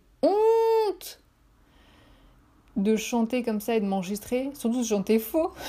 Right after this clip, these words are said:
<laughs> Ah, c'était encore pire. Et donc ça, ça m'a demandé encore plus de courage.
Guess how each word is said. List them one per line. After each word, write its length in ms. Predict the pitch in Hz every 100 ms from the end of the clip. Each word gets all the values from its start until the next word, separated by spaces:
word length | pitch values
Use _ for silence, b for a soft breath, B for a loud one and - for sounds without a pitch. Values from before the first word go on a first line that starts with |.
| B B 277
<laughs> 40 | 311 330 - - 311 311 - - - - - - - - - _ - 640 719 740 740 - _ _ _ _ _ - _ - 508 480 440 427 440 B B _ _ -
Ah, 140 | 440 427
c'était 220 | 339 294
encore 380 | 269 262 214 208
pire. 340 | - 214 208 208 _ _ _ _ _ _ _ _ _ - _
Et 80 | 220
donc 220 | 208 320
ça, 100 | 311
ça 140 | 262 247
m'a 100 | 220
demandé 260 | 214 220
encore 220 | 226 208 190
plus 180 | 220
de 60 | 202
courage. 460 | 196 190 - 220